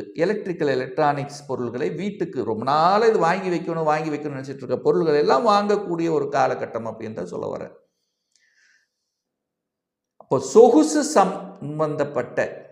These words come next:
விஷயங்கள், ஆடை ஆபரணங்களை வாங்குவது, அழகு, தன்னை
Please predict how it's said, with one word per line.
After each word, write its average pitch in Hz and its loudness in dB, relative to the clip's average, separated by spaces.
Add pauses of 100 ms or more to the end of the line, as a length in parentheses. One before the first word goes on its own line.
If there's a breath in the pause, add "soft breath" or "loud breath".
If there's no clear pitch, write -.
(220)
விஷயங்கள், 113 -4 (540)
ஆடை 156 6 (320)
ஆபரணங்களை 165 0 (140)
வாங்குவது, 110 -6 (380 loud breath)
அழகு, 175 6 (180)
தன்னை 156 0